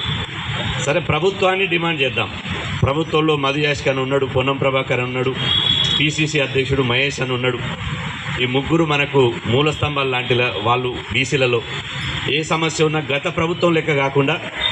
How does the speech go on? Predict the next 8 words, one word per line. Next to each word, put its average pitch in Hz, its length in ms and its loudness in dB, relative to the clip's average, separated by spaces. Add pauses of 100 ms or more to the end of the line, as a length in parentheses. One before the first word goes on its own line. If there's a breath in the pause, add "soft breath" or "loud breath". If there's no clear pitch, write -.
(880)
గత 147 220 -2
ప్రభుత్వంలో 170 680 4 (420)
కేసీఆర్ 175 420 2
కలవాలంటే 156 520 0
ఒక 151 120 2
దైవాంశ 156 440 2
సంభూతుని 151 500 2
కలిసేటట్టుండే. 123 840 2